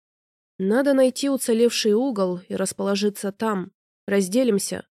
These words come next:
Эливентор показал рукой, куда отправится он, и я пошла в противоположную сторону. Мы разбрелись по комнатам.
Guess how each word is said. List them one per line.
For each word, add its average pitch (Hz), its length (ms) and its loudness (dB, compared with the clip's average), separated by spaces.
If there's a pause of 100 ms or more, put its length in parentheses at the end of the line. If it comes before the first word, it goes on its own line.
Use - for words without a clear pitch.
(480)
Эливентор 247 600 2
показал 220 460 0
рукой, 214 320 -2
куда 202 260 -2
отправится 202 560 -2
он, 196 340 -2 (360)
и 202 80 -2
я 285 140 0
пошла 247 360 -2
в - 80 -18
противоположную 240 840 0
сторону. 185 600 -6 (640)
Мы 277 300 4
разбрелись 202 580 0
по 214 120 -4
комнатам. 196 680 -2